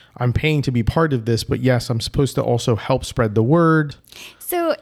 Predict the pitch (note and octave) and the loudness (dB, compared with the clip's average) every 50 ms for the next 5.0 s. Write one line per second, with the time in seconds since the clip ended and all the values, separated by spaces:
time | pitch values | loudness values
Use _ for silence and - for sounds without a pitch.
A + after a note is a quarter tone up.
0 | - A3 C#4 C#4+ C#4+ C#4+ - E4+ D#4+ D#4 - D#4 D4+ - - C4 A#3+ A3+ G#3 G3+ | -2 -2 -2 -2 -4 -6 -4 -4 -4 -2 -2 -4 -4 -4 -6 -4 -4 -2 -2 -2
1 | G3 F#3+ A3 A3+ A3 C4 B3+ C4 B3+ - D4+ C#4 C#4 C#4+ C#4+ C#4+ C#4+ C#4 - D4 | -2 -4 -4 -4 -4 -4 -4 -6 -6 -6 -6 -4 -4 -2 -2 -2 -2 -4 -4 -6
2 | - G3+ G3 - - A3 G#3+ G#3 G3+ - - G#3 G#3 G3+ G3+ G3 G3 F#3+ G3 G#3 | -6 -6 -6 -6 -6 -6 -6 -6 -6 -6 -6 -6 -6 -6 -6 -8 -8 -8 -8 -8
3 | G#3 G#3 G#3 G#3 G#3 G3 F#3+ F#3 F#3 F#3+ F#3+ G3 G3 G#3 A#3 A#3+ - - - A#3 | -8 -6 -6 -6 -6 -8 -8 -8 -8 -8 -8 -10 -10 -10 -10 -12 -12 -10 -8 -8
4 | A3+ A3 - - A3 G3+ G#3 A3 A3+ - D3 - - B2 - G3+ G3 G3+ G3+ - | -8 -8 -8 -8 -8 -6 -6 -4 -4 -2 -2 -2 0 -2 -2 -2 -4 -8 -8 -10